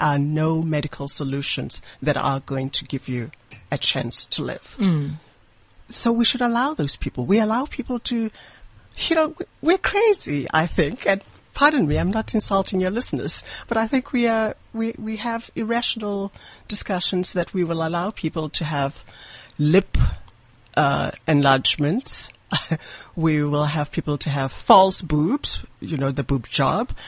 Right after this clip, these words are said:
Speaker 1: I believe you can have a butt implant
Speaker 2: <laughs>
Speaker 1: at the moment.
Speaker 2: Yeah.
Speaker 1: Um, but we're not willing to let people who are critically ill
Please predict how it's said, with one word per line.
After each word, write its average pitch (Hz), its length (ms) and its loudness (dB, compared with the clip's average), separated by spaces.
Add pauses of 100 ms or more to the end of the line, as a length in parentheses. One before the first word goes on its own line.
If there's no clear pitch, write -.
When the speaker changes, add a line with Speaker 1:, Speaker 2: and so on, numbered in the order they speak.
(100)
Speaker 1:
I 143 100 4
believe 151 300 2
you 156 80 2
can 143 200 0
have 139 520 0
a 143 100 2
butt 147 540 0 (160)
implant 214 720 4
Speaker 2:
<laughs> - 0 -
Speaker 1:
at 208 180 4
the 208 100 8
moment. 214 500 6
Speaker 2:
Yeah. 226 260 0 (260)
Speaker 1:
Um, 214 420 8 (380)
but - 160 2
we're 294 140 8 (160)
not 294 240 2
willing 247 480 2 (300)
to - 160 4
let 202 320 4
people 214 560 2
who 208 240 2
are 190 340 4 (1040)
critically 247 500 0
ill 202 440 -2